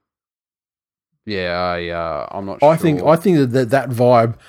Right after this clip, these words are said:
Speaker 2: can stay with them for a good couple of weeks, but whether that's enough,
Speaker 1: Yeah.
Speaker 2: that's the question.
Speaker 1: That's it. Penrith need points.
Speaker 2: I'm gonna give you, I'm gonna give Penrith the benefit of the doubt this time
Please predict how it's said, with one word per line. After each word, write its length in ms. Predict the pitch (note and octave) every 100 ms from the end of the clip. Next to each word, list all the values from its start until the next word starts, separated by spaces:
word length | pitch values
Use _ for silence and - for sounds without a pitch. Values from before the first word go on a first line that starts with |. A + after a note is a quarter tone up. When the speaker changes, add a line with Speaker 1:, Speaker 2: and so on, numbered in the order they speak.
| - _
Speaker 2:
can 120 | - C3
stay 340 | - C3+ A#2+
with 220 | A2+ A2+
them 160 | - G#2+
for 180 | - A#2
a 80 | G#2+
good 280 | G#2 B2+
couple 320 | A2 A#2+ A2+ A2
of 60 |
weeks, 400 | G#2+ G2+ - - - _ _ _
but 100 | B2+
whether 180 | C3+ C3
that's 240 | B2 A#2+
enough, 480 | A#2+ A#2 G2 - - _ _
Speaker 1:
Yeah. 140 | - D#2+
Speaker 2:
that's 200 | A2+ G2+
the 80 | -
question. 380 | - G2 - D#2
Speaker 1:
That's 220 | E2 -
it. 140 | F#2 - _ _ _ _ - C#3 _
Penrith 320 | C#3+ C3+ A#2+
need 200 | G2+ F2+
points. 360 | - E2 - - -
Speaker 2:
I'm 100 | D#3
gonna 140 | E3
give 180 | D3+ C#3
you, 140 | D3 C#3+
I'm 80 | D3+
gonna 160 | D3+
give 160 | C#3+ C3
Penrith 260 | D3 C3+
the 80 | A#2
benefit 360 | G#2+ C3+ C3+ C3
of 140 | B2
the 60 | A#2+
doubt 260 | A#2+ A#2 A2
this 160 | A#2
time 380 | - B2+ B2+ F#3+